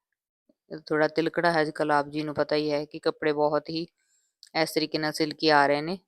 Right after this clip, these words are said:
ਜੋ ਕਿ ਬਹੁਤ ਹੀ ਮੈਨੇਜ ਕਰਨੇ ਬਹੁਤ ਔਖੇ ਹੋ ਗਏ ਨੇ। ਔਰ ਇਸ ਤਰੀਕੇ ਦੇ ਨਾਲ ਫਿਰ ਆਪਾਂ ਇਹਨੂੰ ਕਟਿੰਗ ਕਰਾਂਗੇ ਸੈਂਟਰ ਦੇ ਵਿੱਚ, ਜਿੱਥੇ ਸਾਡਾ ਬੰਦ ਪਾਰਟ ਸੀ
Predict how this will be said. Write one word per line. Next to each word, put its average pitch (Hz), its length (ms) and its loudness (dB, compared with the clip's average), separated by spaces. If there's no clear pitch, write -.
ਜੋ 151 80 -4
ਕਿ 160 140 -8
ਬਹੁਤ 151 300 0
ਹੀ 165 160 -4
ਮੈਨੇਜ 160 300 2
ਕਰਨੇ 160 280 4
ਬਹੁਤ 151 220 2
ਔਖੇ 165 240 0
ਹੋ 165 160 4
ਗਏ 147 160 0
ਨੇ। 196 140 -4
ਔਰ 151 340 2
ਇਸ 151 200 2
ਤਰੀਕੇ 160 280 -2
ਦੇ 156 60 -4
ਨਾਲ 147 240 2
ਫਿਰ 156 160 0
ਆਪਾਂ 147 240 0
ਇਹਨੂੰ 151 160 -6
ਕਟਿੰਗ 151 320 -6
ਕਰਾਂਗੇ 147 400 -2
ਸੈਂਟਰ 147 360 -4
ਦੇ 147 120 2
ਵਿੱਚ, 147 180 -2
ਜਿੱਥੇ 147 320 -8
ਸਾਡਾ 143 240 0
ਬੰਦ 143 240 -4
ਪਾਰਟ 156 280 4
ਸੀ 262 180 -6